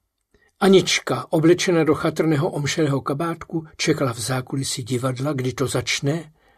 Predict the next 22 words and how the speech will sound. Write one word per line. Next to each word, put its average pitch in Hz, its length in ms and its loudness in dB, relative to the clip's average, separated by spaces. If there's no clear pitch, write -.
a 160 60 -2
její 170 320 8
matka, 156 640 0
paní 135 220 0
Bláhová, 147 560 0
se 151 160 -2
zatím 160 320 2
hádala 160 460 2
s - 160 -4
režisérem 156 640 2
a 156 100 -2
trvala 160 420 2
na 160 140 2
tom, 175 260 2
že 175 120 0
Anička 180 500 0
musí 190 540 4
mít 180 280 4
na 180 140 6
sobě 185 400 6
růžový 160 640 2
kožíšek, 151 840 0